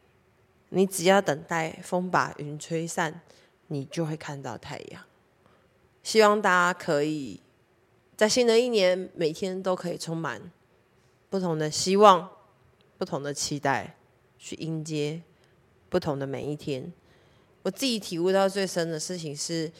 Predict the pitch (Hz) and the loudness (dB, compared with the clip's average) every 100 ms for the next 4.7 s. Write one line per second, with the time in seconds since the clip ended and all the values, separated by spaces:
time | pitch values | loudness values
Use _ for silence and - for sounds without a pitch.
0 | - 202 254 311 320 269 269 269 233 214 | 2 4 6 2 4 4 4 -2 0 0
1 | 214 - 165 196 196 190 180 208 196 165 | 0 -4 2 4 6 4 2 -2 -4 -6
2 | 139 156 170 - 123 92 - _ _ _ | -8 -6 -6 -6 -8 -10 -20 _ _ _
3 | - - 208 196 151 156 170 175 175 165 | -4 2 4 4 0 -2 -4 -4 -2 -2
4 | 160 139 139 139 143 143 | -2 -6 -10 -12 -10 -12